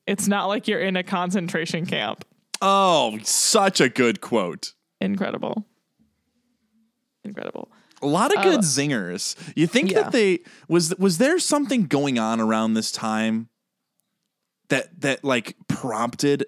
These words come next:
Speaker 2: "We need to, we need to just trash some Nazis right
Speaker 1: No,
Speaker 2: now"?
Speaker 1: this is two thousand seven. I think at this point they're just like,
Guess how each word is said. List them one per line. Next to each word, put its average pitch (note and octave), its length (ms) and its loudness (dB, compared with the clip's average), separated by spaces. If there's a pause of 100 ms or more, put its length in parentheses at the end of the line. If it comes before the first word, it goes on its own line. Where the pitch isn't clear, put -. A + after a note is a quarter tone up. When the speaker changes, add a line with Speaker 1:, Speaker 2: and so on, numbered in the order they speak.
Speaker 2:
"We A#2+ 160 -2
need C3 160 -2
to, A2+ 180 0
we A#2+ 100 -2
need C3 120 -2
to B2 80 0
just A2 240 -4
trash A2 540 -2
some G#2 240 -2
Nazis A2 580 -4
right A#2 140 2
Speaker 1:
No, B3 100 0
Speaker 2:
now"? A#2+ 220 0
Speaker 1:
this - 100 0
is - 60 -10
two C#4 160 -2
thousand B3+ 340 -2
seven. F#3+ 400 -2 (480)
I G#3+ 60 -4
think B3+ 180 -2
at A3 80 -2
this G3 180 -4
point F#3+ 220 -2
they're F#3+ 140 -2
just F#3 200 -4
like, F3 200 -4